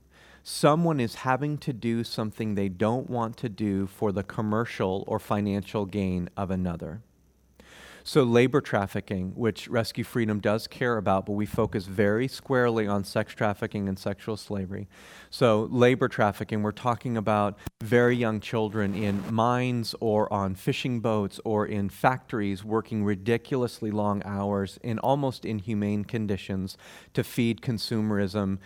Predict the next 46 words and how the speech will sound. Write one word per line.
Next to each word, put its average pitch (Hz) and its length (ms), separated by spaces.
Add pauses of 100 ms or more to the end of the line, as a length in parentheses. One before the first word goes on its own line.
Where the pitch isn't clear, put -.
(260)
in 113 220
more 107 180
developed 95 420
parts - 260
of 95 80
the 95 60
country, 98 460
including 95 440
the 95 60
States. 95 360
So 101 120
be 92 100
careful 98 400
about 95 360
what 107 220
you 101 60
buy 92 240
and 95 140
who 95 100
you 95 140
buy 95 180
it - 120
from. 117 340 (920)
So 131 160
that 135 200
number 135 280
is 98 160
very 107 280
large. 101 360
What 107 180
we 127 240
are 165 100
seeing 120 380
as 104 160
an 101 100
organization 101 720
is 98 140
that 98 140
the 104 100
lines 127 720
between 110 420
labor 98 300
trafficking 101 600
and 92 140
sex - 300
trafficking 98 580